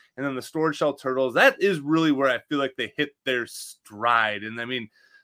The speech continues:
like you said, they just, the amount they improved in those two years to get those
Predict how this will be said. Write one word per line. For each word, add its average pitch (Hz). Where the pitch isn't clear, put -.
like 147
you 220
said, 143
they 147
just, 160
the 160
amount 151
they 208
improved 147
in 151
those 143
two 165
years 131
to 127
get 135
those 156